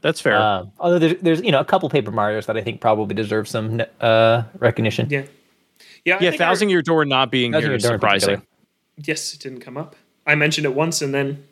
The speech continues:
Speaker 3: no one
Speaker 1: And
Speaker 3: brought
Speaker 1: then
Speaker 3: Paper
Speaker 1: never
Speaker 3: Mario.
Speaker 1: came up.
Speaker 2: And, and we laughed at you.
Speaker 3: I think that, <laughs> I think that having Mario R P G made it easier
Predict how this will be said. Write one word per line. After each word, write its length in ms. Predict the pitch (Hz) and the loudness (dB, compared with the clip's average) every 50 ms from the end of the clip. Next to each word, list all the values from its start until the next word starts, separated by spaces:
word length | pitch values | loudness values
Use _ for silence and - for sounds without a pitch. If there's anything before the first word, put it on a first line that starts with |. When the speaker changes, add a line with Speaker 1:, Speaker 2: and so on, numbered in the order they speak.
| _ _ - | _ _ -14
Speaker 3:
no 220 | 156 151 151 147 | -8 -6 -4 -4
one 160 | 147 147 143 143 | -4 -2 -2 0
Speaker 1:
And 60 | 123 | 2
Speaker 3:
brought 60 | 123 | 2
Speaker 1:
then 100 | 123 123 | 2 2
Speaker 3:
Paper 100 | 120 120 | 2 2
Speaker 1:
never 200 | 120 120 120 123 113 | 2 4 4 2 2
Speaker 3:
Mario. 60 | - | 2
Speaker 1:
came 160 | 156 139 123 | 2 2 2
up. 100 | 98 - | 2 2
Speaker 2:
And, 160 | 202 143 156 160 | 2 4 4 4
and 140 | 151 156 | 4 4
we 80 | 156 147 | 4 4
laughed 300 | 135 151 165 156 - - | 4 4 2 2 0 -2
at 140 | 139 113 - | -4 -4 -2
you. 120 | 120 98 92 - _ _ _ _ _ | -4 -6 -6 -8 _ _ _ _ _
Speaker 3:
I 100 | - 208 | 0 0
think 220 | 214 - 311 - - | 0 2 0 0 0
that, 920 | 330 254 - - - - - 190 156 151 - - - 180 - 220 233 - - | 0 -2 -2 -2 -8 -6 -2 0 0 0 0 0 0 0 0 0 -2 -2 -4
<laughs> 60 | - - | -2 -2
I 80 | 208 | -2
think 180 | - - 311 - | -2 0 0 0
that 100 | - 240 | 0 0
having 420 | 254 208 196 185 170 160 156 147 _ _ _ _ - | 0 0 0 0 0 -2 -4 -10 _ _ _ _ -12
Mario 320 | 156 170 175 175 170 160 | -6 -4 -2 0 0 2
R 140 | 156 151 147 | 2 0 0
P 160 | 147 170 151 | -2 -6 -8
G 220 | 143 143 139 135 135 | -8 -6 -4 -4 -4
made 180 | 135 135 131 | -4 -6 -8
it 80 | 123 - | -8 -10
easier 480 | - 160 165 165 147 143 135 123 117 110 | -8 -6 -4 -4 -2 -2 -4 -4 -6 -10